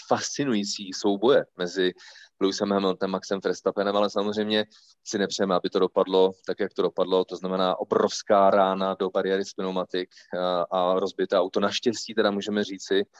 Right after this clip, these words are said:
že je Max, eh, Verstappen v pořádku, i když byl převezen do nemocnice na preventivní vyšetření, ale jak řekl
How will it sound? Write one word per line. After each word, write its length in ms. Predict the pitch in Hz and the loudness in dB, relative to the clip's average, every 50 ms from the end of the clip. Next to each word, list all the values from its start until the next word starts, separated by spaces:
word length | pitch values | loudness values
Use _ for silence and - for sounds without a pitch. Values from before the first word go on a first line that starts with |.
| - - - _ _ _ _ _ _ - | -20 -20 -20 _ _ _ _ _ _ -2
že 80 | 92 101 | 2 2
je 80 | 98 95 | 2 4
Max, 380 | 101 98 98 - - - - | 2 0 -2 -2 -8 -4 0
eh, 220 | 101 95 95 98 98 - - | 4 4 4 4 2 0 -4
Verstappen 460 | 101 95 - - 101 - - 101 101 | -6 -6 -2 -4 -2 0 0 0 0
v 80 | - | 0
pořádku, 420 | - 101 98 98 92 92 - - 107 | -4 0 2 2 2 2 0 -4 -8
i 40 | 98 | -6
když 160 | 101 101 - | -6 -8 0
byl 240 | - 107 104 104 104 _ _ - - - _ _ _ | 4 4 4 4 4 _ _ -20 -20 -20 _ _ _
převezen 460 | - - 113 101 104 104 101 107 104 | -4 0 2 4 4 2 2 2 0
do 100 | 101 101 | 0 0
nemocnice 580 | 98 101 104 101 101 - - 98 90 - - 87 | -2 0 -2 -4 -6 -6 -10 -12 -10 -8 -6 -4
na 200 | 90 90 90 87 _ - _ | -2 -2 -4 -4 _ -18 _
preventivní 540 | - 95 90 92 92 92 - 101 92 98 95 | -4 -2 0 0 -2 -4 -6 -8 -8 -6 -6
vyšetření, 680 | 90 92 - - 98 - - - 98 92 95 95 98 - | -6 -6 -6 -6 -6 -6 -6 -6 -4 -2 -2 -2 -4 -2
ale 720 | - 98 104 110 113 113 117 117 113 113 113 113 113 110 120 - - - - _ - | 0 2 4 6 6 6 6 6 6 6 6 6 4 2 2 -2 -8 -8 -14 _ -8
jak 240 | - 113 113 110 110 | -2 -2 0 0 -2
řekl 460 | - 110 - 120 117 113 113 113 | -4 -4 0 4 4 6 4 4